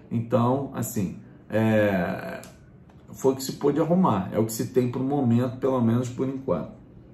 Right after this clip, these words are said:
Situação do Davi Luiz. Ontem postou uma foto, é, tirando onda,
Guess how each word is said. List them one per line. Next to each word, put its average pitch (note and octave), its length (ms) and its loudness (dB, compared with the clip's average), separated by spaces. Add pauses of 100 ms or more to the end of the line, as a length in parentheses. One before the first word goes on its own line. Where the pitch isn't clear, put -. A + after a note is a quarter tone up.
(1300)
Situação A3+ 600 8
do G#3 120 6
Davi F3+ 320 4
Luiz. D3 800 0 (760)
Ontem C#3 680 4 (100)
postou C#3 460 2
uma C3 160 2
foto, D#3+ 640 4 (920)
é, - 440 -4 (440)
tirando C#3 560 4
onda, D3+ 540 4